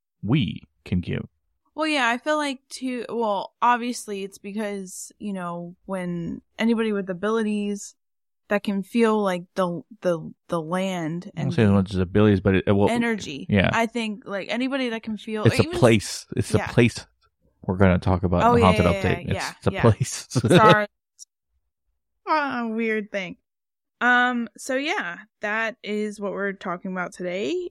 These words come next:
Speaker 2: and I guess we should get, get started.
Speaker 1: Yeah.
Speaker 2: Yeah. So, um,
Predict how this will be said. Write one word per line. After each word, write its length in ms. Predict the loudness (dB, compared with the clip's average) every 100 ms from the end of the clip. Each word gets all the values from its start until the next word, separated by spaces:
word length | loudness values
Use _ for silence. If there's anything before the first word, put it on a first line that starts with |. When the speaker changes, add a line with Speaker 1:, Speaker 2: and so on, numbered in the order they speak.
| -6
Speaker 2:
and 600 | -4 -2 -4 -2 -2 -4 -10 _ _ _ _ _ _ _ _ -10
I 60 |
guess 180 | -10 -10
we 60 | -12
should 160 | -8
get, 180 | -8 -8 _ _ _ _ _
get 120 | -16
started. 460 | -12 -6 -4 -4 -6 _ 4
Speaker 1:
Yeah. 200 | 4 4 _ _ _
Speaker 2:
Yeah. 140 | -12 -12 -20 _ _ _ _ _ _ _
So, 480 | -4 0 2 0 -4
um, 480 | -4 -2 -2 -2 -8